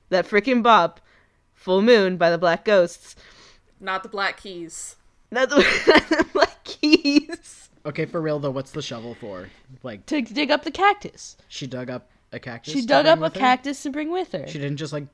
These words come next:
Speaker 3: go buy, like, a little Walmart
Speaker 1: No.
Speaker 3: store-bought
Speaker 1: It,
Speaker 3: tiny cactus?
Speaker 1: it's a memento from Phoenix.
Speaker 3: Like, I get it, but it's just a cactus.
Speaker 2: I also was wondering what the shovel was for. I did not put that together either.
Speaker 3: So that, that tiny, like,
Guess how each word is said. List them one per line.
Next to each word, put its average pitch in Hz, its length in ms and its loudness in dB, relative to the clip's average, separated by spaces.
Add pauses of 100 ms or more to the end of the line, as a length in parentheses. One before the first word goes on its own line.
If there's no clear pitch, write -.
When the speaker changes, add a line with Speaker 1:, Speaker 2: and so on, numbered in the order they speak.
Speaker 3:
go 127 180 -8
buy, 120 440 -8
like, 123 200 -10
a 120 60 -12
little 120 320 -12
Walmart 208 300 -6
Speaker 1:
No. 165 60 -10
Speaker 3:
store-bought 120 520 -12
Speaker 1:
It, 196 240 -8
Speaker 3:
tiny 123 220 -10
cactus? 131 500 -14
Speaker 1:
it's 247 220 -6
a 262 80 -4
memento 240 720 0
from 214 300 -8
Phoenix. 226 560 -10
Speaker 3:
Like, 160 160 -4
I 147 160 -4
get 151 240 -2
it, 135 320 -6
but 135 120 -6
it's 127 140 -14
just 151 160 -16
a - 60 -16
cactus. - 680 -20 (320)
Speaker 2:
I 311 140 2
also 208 420 -2
was 190 160 -6
wondering 175 380 -4
what 170 120 -4
the 170 80 -8
shovel 170 360 -4
was 165 160 -8
for. 160 200 -8
I 170 100 -4
did 160 140 -8
not 165 320 -8
put 180 140 -12
that 160 220 -6
together 156 400 -10
either. 151 420 -12
Speaker 3:
So - 180 -4
that, 180 300 0
that 170 280 -4
tiny, 170 440 -2
like, 151 240 -4